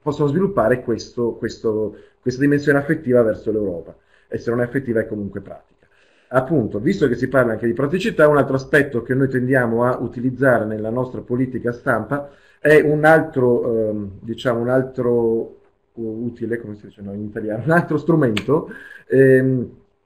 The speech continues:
che è il sito Cosa l'Europa fa per me. È un sito che permette ad ognuno di noi di vedere su tre aspetti,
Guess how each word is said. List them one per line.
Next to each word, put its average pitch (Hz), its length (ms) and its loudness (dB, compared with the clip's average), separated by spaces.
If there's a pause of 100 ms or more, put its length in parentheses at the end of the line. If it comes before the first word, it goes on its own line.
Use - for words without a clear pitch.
(140)
che - 200 0
è - 20 8
il 185 80 6
sito 170 520 4
Cosa 156 240 6
l'Europa 143 320 6
fa 127 120 -2
per 110 160 -4
me. 95 300 -8
È - 100 -10
un 131 140 -4
sito 175 280 -2
che 117 120 -2
permette 147 500 -2
ad 117 140 -2
ognuno 147 360 2
di 139 140 -2
noi 127 280 0
di 113 100 -4
vedere 120 720 0
su 139 160 -6
tre 170 160 2
aspetti, 113 640 -2